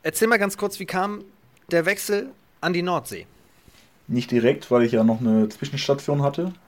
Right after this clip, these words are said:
Speaker 2: Ähm, hab damals, äh, als wir aufgestiegen sind mit Rheinbach, äh, das war damals die Regionalliga, äh, jetzt dritte Liga, ähm, hatten wir auch eine super geile Saison, sind zwar abgestiegen,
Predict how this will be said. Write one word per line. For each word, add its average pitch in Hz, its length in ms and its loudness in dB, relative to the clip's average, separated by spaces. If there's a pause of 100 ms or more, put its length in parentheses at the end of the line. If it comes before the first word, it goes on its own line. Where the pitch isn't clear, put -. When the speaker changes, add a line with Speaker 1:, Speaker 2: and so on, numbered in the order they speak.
(120)
Speaker 2:
Ähm, 113 580 0
hab 120 120 -10 (240)
damals, 120 720 2
äh, 113 400 0 (300)
als 117 140 -2
wir 135 100 10
aufgestiegen 151 520 0
sind 147 420 0
mit 123 200 -2
Rheinbach, 131 480 4
äh, 123 200 0
das 120 180 -4
war 120 100 2
damals 120 260 2
die 117 140 -2
Regionalliga, 131 720 4 (540)
äh, 117 220 -4
jetzt 120 380 0
dritte 139 180 0
Liga, 143 280 2 (1300)
ähm, 117 760 6 (440)
hatten 131 240 0
wir 117 100 6
auch 120 120 6
eine 117 380 4
super 123 340 4
geile 120 220 10
Saison, 120 340 4
sind 135 160 -4
zwar 113 180 2
abgestiegen, 147 480 -2